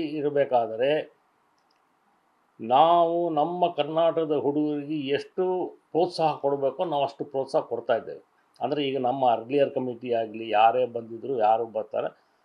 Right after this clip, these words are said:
ಎಲ್ಲರೂ ಸಹ ಸೇರಿ ಇದೊಂದು ಮಾಡಿದ್ರು. ಈಗ ನಾವಂತಲ್ಲ, ನನ್ನ ಹಿಂದೆ ಇದ್ದವರು, ಕಮಿಟಿನವರು, ಹಿಂದೆ ಇದ್ದ ಅಧ್ಯಕ್ಷರು, ಅವರೆಲ್ಲ ಎಲ್-, ಎಲ್ರೂ ಸಹಾಯದಿಂದನೇ ಇವತ್ತಿಗೆ ಈ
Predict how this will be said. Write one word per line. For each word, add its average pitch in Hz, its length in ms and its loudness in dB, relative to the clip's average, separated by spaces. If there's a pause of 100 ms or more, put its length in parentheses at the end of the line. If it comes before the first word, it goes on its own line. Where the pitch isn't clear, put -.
(120)
ಎಲ್ಲರೂ 175 360 6
ಸಹ 139 500 4 (100)
ಸೇರಿ 190 360 2
ಇದೊಂದು 143 540 -6
ಮಾಡಿದ್ರು. 123 360 -2
ಈಗ 120 120 -8
ನಾವಂತಲ್ಲ, 143 600 4 (640)
ನನ್ನ 147 240 2
ಹಿಂದೆ 147 380 2
ಇದ್ದವರು, 120 460 4 (420)
ಕಮಿಟಿನವರು, 123 640 -4
ಹಿಂದೆ 120 280 -6
ಇದ್ದ 117 140 -4
ಅಧ್ಯಕ್ಷರು, 110 640 -6 (1080)
ಅವರೆಲ್ಲ 151 400 -4
ಎಲ್-, 151 280 -2
ಎಲ್ರೂ 208 480 0
ಸಹಾಯದಿಂದನೇ 165 840 0
ಇವತ್ತಿಗೆ 160 420 -2
ಈ 147 200 -4